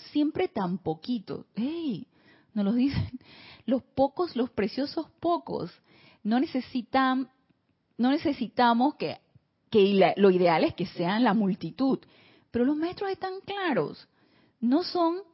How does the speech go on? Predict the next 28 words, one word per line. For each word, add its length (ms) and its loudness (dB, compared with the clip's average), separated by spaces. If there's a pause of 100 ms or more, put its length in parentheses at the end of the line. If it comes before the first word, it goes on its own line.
(460)
las 220 -2
masas. 460 2
Sin 160 -6
embargo, 320 2
las 100 2
masas 300 2
van 100 4
a 40 4
ir 120 2
despertando 840 2 (720)
poco 240 -2
a 100 -2
poco. 420 0 (360)
Pero 140 4
aquí 140 -2
el 100 0
maestro 280 2
nos 140 2
los 100 0
está 240 -2
diciendo. 720 0 (1080)
Que 120 2
tengamos 500 2
la 180 2
cooperación 800 2
de 100 2
algunas 580 0 (460)
pocas 460 0